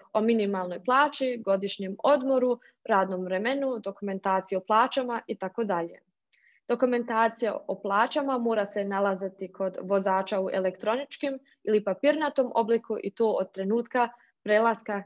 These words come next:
granice. Što se tiče primjenjivog kolektivnog ugovora, takav jedan postoji za prijevozničke djelatnosti. Visina minimalne plaće je ovisna od toga koji kamion vozač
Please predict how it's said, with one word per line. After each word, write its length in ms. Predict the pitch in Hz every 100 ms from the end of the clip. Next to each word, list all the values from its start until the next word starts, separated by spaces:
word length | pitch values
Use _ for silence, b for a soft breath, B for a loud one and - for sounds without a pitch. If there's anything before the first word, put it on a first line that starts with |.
| _
granice. 520 | 185 170 170 165 - - - 175 _ _ _ _ _ _ _
Što 220 | - 240
se 200 | 226 226
tiče 320 | 320 320 254 202
primjenjivog 720 | 269 302 285 214 220 196 196 196 - -
kolektivnog 560 | 233 214 202 240 196 190
ugovora, 640 | 320 302 214 196 185 - -
takav 320 | 214 214 208
jedan 340 | 202 208 196
postoji 440 | 202 214 233 277 277
za 160 | 240
prijevozničke 720 | 226 214 220 233 220 202 - 220
djelatnosti. 680 | 185 175 165 - 190 _ - _ _ _ _ _ _ _ _ _ _ _ _ -
Visina 480 | 247 - 311 349 339
minimalne 680 | 330 320 277 240 226 208
plaće 480 | 302 196 226 269 285
je 500 | 262 - 208 190 - - -
ovisna 500 | 233 285 - 247 208
od 100 | 214
toga 380 | 262 247 233 170 -
koji 380 | - 277 254 202 -
kamion 440 | 214 214 214 202
vozač 580 | 190 196 196 180 170 -